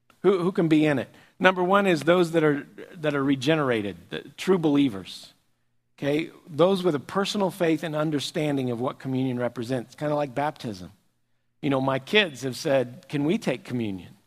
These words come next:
And I said, "Why do you want to? What does communion mean?"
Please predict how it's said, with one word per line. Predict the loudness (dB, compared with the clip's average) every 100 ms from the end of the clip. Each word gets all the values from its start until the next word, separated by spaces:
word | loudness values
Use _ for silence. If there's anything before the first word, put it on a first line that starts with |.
| _ _ _
And | -6
I | -4
said, | -4 -6
"Why | -4 -4 -2
do |
you | -2
want | -4 -6 -8
to? | -12 -12 _ _ _ _ _ _ _ _ _ _ _ _ _ _ _ _ -8
What | -4 -2
does | -4
communion | -6 -2 0 0 0 0
mean?" | -2 -4 -10